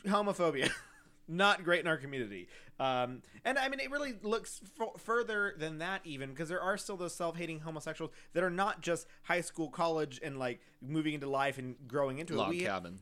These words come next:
Speaker 1: we have those people even, and not even just log cabin people. There's people who, even in our gay community now, there's people who will, like,
Speaker 2: Yes.
Speaker 1: if you tell
Speaker 2: No
Speaker 1: someone that
Speaker 2: femmes.
Speaker 1: Yeah, yeah, if you,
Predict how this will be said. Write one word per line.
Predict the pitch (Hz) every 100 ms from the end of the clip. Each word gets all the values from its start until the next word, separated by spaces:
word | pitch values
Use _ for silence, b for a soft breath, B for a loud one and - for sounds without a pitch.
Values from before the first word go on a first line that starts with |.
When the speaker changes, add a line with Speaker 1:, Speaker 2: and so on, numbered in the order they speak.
| -
Speaker 1:
we | 175 233
have | 226 226
those | 214
people | 208 214 208 -
even, | 190 190 175 170 170
and | 196
not | 285
even | 330 196
just | 202
log | 214 220 -
cabin | 349 403 302
people. | 156 101 - B
There's | B 220
people | 233 233 226
who, | 214 165 - B B
even | 226 262 269
in | 240
our | 214 196
gay | 175 196
community | 196 185 180
now, | 165 160 143 120 - b b -
there's | 147
people | - 196 190
who | 190 - 160
will, | 165
like, | 117 -
Speaker 2:
Yes. | - - -
Speaker 1:
if | 165
you | 180 262
tell | 262 233
Speaker 2:
No | 226
Speaker 1:
someone | 113 101
that | 175
Speaker 2:
femmes. | 90 78 82 95 -
Speaker 1:
Yeah, | 160 180
yeah, | 170 143
if | 135 151
you, | 165 220